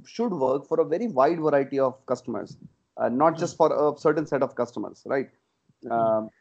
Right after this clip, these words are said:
Speaker 1: and that's why that mindset shift is, is nearly impossible to make, uh, because suddenly you can't go from, like, you know, "Okay, I'll keep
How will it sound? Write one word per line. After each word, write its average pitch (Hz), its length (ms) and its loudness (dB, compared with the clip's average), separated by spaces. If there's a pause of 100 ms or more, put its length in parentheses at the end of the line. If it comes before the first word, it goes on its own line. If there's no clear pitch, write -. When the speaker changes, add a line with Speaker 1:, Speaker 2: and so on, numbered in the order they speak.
Speaker 1:
and 165 220 -2
that's 185 280 2
why 240 100 6
that 185 200 2
mindset 165 420 0
shift 170 260 -4
is, 151 340 -6
is 147 300 -8
nearly 165 240 2
impossible 160 480 0
to 160 100 -4
make, 151 320 0 (440)
uh, 117 140 0
because 151 280 0
suddenly 214 300 4
you 190 100 4
can't 175 240 4
go 165 140 4
from, 156 240 0
like, 131 180 2
you 143 60 -8
know, 151 80 0
"Okay, 147 180 -2
I'll 135 160 2
keep 151 220 -4